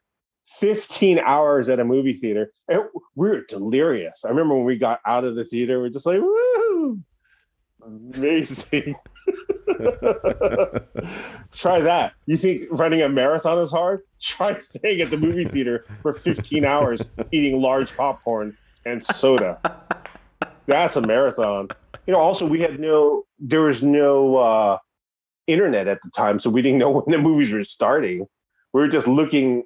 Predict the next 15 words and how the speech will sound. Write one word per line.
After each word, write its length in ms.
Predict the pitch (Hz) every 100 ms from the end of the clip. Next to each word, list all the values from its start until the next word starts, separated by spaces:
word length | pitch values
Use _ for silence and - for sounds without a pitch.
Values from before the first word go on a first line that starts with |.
| -
that, 200 | 127 - - _ -
the, 280 | 113 123
this 240 | 165 165 -
was, 100 | 135
like, 140 | 127
a 60 | 107
twenty-plex, 1300 | - 135 151 143 131 - _ 127 107 - - - - _ _
so 100 | -
you'd 240 | 117 120 117
look 160 | 117
at 100 | 113
the 80 | 113
little, 380 | 110 107 101 101
uh, 380 | 98 95 90 90 _ -
marquee 680 | 113 113 - - 117 87 80